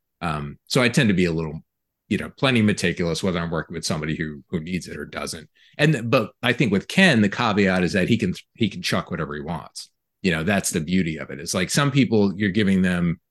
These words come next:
the roadmap and you're like, "Please follow step by step these directions."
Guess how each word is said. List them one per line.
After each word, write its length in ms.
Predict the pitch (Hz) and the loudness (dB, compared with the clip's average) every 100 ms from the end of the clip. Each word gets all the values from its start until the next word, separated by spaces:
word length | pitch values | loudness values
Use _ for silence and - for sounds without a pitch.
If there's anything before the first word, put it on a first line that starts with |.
| _ _ _ _ | _ _ _ _
the 120 | 95 | 0
roadmap 680 | 87 117 120 101 92 87 - - | 4 4 6 4 0 0 -4 -6
and 100 | 90 | -2
you're 120 | 90 | -2
like, 180 | 87 - | -2 -4
"Please 400 | - 113 107 - | 0 2 4 2
follow 320 | 104 95 87 | 0 2 2
step 340 | 85 - 98 | 0 -2 -4
by 120 | 85 80 | -4 -4
step 280 | - 85 | -2 -4
these 200 | 85 78 | -4 -4
directions." 680 | 123 160 143 113 92 87 - | 0 0 2 0 0 0 -4